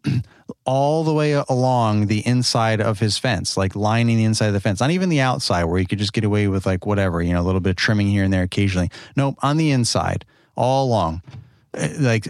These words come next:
only spaced out far enough that you, you couldn't even get a push mower in between and around. You had to trim around every single one. All, I mean, if I had to guess, it was probably, like,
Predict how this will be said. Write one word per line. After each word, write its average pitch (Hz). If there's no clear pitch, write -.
only 156
spaced 147
out 131
far 131
enough 120
that 110
you, 117
you 131
couldn't 147
even 131
get 123
a 110
push -
mower 101
in 101
between 101
and 95
around. 92
You 95
had 110
to 107
trim 120
around 110
every 131
single 131
one. 110
All, 107
I -
mean, 135
if 117
I 151
had 143
to 123
guess, 120
it -
was 110
probably, 110
like, 98